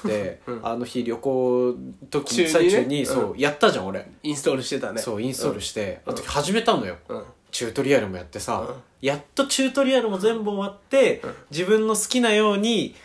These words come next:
Speaker 1: こっから操作していいですよって時に、
Speaker 2: うん。
Speaker 1: あの、「よっしゃ、一回チュートリアル終わったから、
Speaker 2: <laughs>
Speaker 1: ここで一回やめておこう」っつって、
Speaker 2: うん。
Speaker 1: アプリ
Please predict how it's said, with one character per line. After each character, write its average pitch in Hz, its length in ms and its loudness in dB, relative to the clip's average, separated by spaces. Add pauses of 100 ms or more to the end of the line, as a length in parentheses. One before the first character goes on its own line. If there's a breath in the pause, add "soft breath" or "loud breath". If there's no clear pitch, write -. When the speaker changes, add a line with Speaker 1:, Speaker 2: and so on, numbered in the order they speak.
Speaker 1:
こ 170 180 2
っ - 20 -8
か 208 100 4
ら 190 80 4
操 226 220 6
作 196 180 -2
し - 120 -6
て 226 80 -4
い 226 80 -2
い 220 40 -2
で 202 60 -4
す 196 160 -4
よ 214 240 6
っ - 80 -20
て 127 120 -6
時 - 260 -6
に、 135 260 -4
Speaker 2:
う - 60 -8
ん。 123 100 -4 (320 loud breath)
Speaker 1:
あ 104 160 -6
の、 95 220 -8
「よ 160 80 -2
っ 151 40 -2
し - 180 0
ゃ、 - 140 -4 (100)
一 139 120 -12
回 175 120 2
チ - 120 -4
ュ - 20 -12
ー - 40 -8
ト 190 60 0
リ 185 120 4
ア 156 40 2
ル 123 80 0
終 107 80 -2
わ 107 60 -4
っ - 60 -14
た 127 100 -6
か 104 80 -10
ら、 98 320 -4
Speaker 2:
<laughs> - 280 -10
Speaker 1:
こ - 80 -10
こ 147 100 0
で 135 60 -4
一 131 100 -10
回 127 320 0
や 123 140 -2
め 120 80 -2
て 117 100 -6
お 110 60 -6
こ 110 100 -10
う」 92 60 -8 (140)
っ - 40 -16
つ - 60 -16
っ - 20 -20
て、 - 220 -18 (280)
Speaker 2:
う - 80 -8
ん。 104 80 -6
Speaker 1:
ア 123 60 -4
プ - 120 -10
リ 78 240 -16